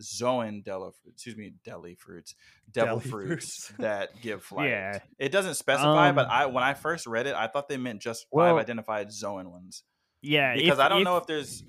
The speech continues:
Speaker 1: could, technically, can't every Logia user fly? Because whatever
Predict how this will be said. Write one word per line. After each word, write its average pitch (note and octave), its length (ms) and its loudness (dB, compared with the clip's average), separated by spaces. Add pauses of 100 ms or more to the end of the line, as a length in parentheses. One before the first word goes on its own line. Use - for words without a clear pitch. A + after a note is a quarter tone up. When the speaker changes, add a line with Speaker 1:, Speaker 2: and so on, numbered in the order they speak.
(400)
Speaker 1:
could, F#3 140 -6
technically, A3 400 -2
can't F#3+ 300 -2 (120)
every C#3+ 460 0
Logia C#3+ 460 -2
user E3+ 400 -8
fly? E3+ 400 -2
Because C3+ 320 -8
whatever B2+ 680 -2